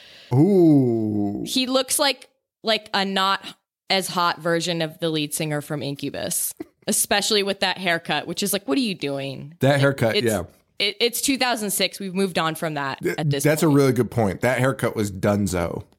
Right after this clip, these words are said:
Speaker 2: It was done.
Speaker 1: Yeah.
Speaker 2: Like, that was really popular when
Speaker 1: So,
Speaker 2: I was in high school.
Speaker 1: <laughs> Victor Cr-, Victor Cr-, just if any, if you haven't
Speaker 2: Okay.
Speaker 1: seen the movie.
Speaker 2: Okay. Victor Crowley. Oh,
Speaker 1: Wait,
Speaker 2: God.
Speaker 1: Victor Crowley is a mutant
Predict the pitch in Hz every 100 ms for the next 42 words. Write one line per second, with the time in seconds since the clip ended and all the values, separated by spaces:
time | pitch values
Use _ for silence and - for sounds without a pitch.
0 | _ _ _ _ - 196 190 - 170 127
1 | 71 - _ _ - 101 - 175 165 185
2 | 190 185 180 175 165 170 147 143 147 143
3 | 185 156 147 - 127 - - - 139 143
4 | 147 202 226 - - - 147 202 240 160
5 | 165 143 147 190 - - 147 143 143 139
6 | 131 117 123 123 147 151 104 107 104 202
7 | 220 180 165 247 277 233 254 262 - 220
8 | 190 165 - - 175 165 165 147 143 143
9 | 180 233 214 196 165 156 139 131 120 123
10 | 151 180 110 101